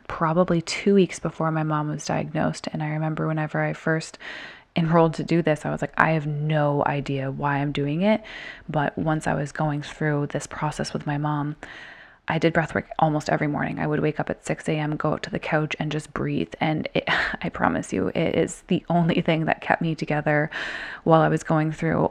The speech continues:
all of that, because no one really knew how to help me. I didn't really know how to ask for help. Um, it was really interesting. I felt like people were trying to, one, give me space, but also just so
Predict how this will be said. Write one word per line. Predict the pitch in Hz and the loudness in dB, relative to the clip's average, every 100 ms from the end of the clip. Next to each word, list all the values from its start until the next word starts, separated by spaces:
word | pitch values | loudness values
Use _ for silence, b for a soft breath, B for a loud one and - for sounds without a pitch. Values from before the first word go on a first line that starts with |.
| - | 0
all | 165 | 0
of | 175 | 0
that, | - - - | 0 0 -2
because | 170 160 160 - - - - | -4 -2 -2 -4 -14 -20 -4
no | 190 180 | 2 2
one | 175 175 180 | 2 0 0
really | 175 165 | 2 2
knew | 165 165 165 | 2 0 0
how | 165 180 175 | 2 4 4
to | 170 - | 2 -2
help | 180 - - | 0 0 2
me. | 190 190 - | 0 0 0
I | 170 170 175 | 0 0 0
didn't | 175 - - | 0 0 -2
really | 170 165 165 | -2 0 0
know | 165 160 160 | 0 0 0
how | 160 - 156 156 | -2 -2 0 0
to | 165 - | -2 -2
ask | 156 156 - | -4 -6 -10
for | - 156 | -2 -2
help. | - 180 170 175 - - | 0 0 0 -2 -8 -6
Um, | 165 160 160 156 B B B B B B B B | -2 -2 -2 -6 B B B B B B B B
it | 190 | 0
was | 180 180 175 - | 2 2 0 -4
really | 160 175 175 | 0 2 4
interesting. | 165 160 175 165 - 160 160 | 4 2 0 -2 0 0 0
I | - 165 | 0 -2
felt | - 180 - | 0 0 0
like | 165 165 | -2 -4
people | - - - 170 160 170 | -6 -4 0 2 2 2
were | 165 170 165 160 160 - - - _ _ _ _ | 2 2 4 2 0 -2 -6 -12 _ _ _ _
trying | - - 190 196 | -4 2 4 2
to, | 190 | 2
one, | 165 165 156 | 0 2 2
give | 160 - 160 165 | 0 0 -2 0
me | 160 160 | 0 -2
space, | - - - - - 165 165 170 | -6 -14 -18 -10 -2 0 0 -2
but | - - - | 0 0 4
also | 170 170 - 160 160 160 | 2 2 -2 -2 0 -2
just | - 170 - - | -2 -4 -6 -4
so | 170 165 165 165 | 0 2 2 2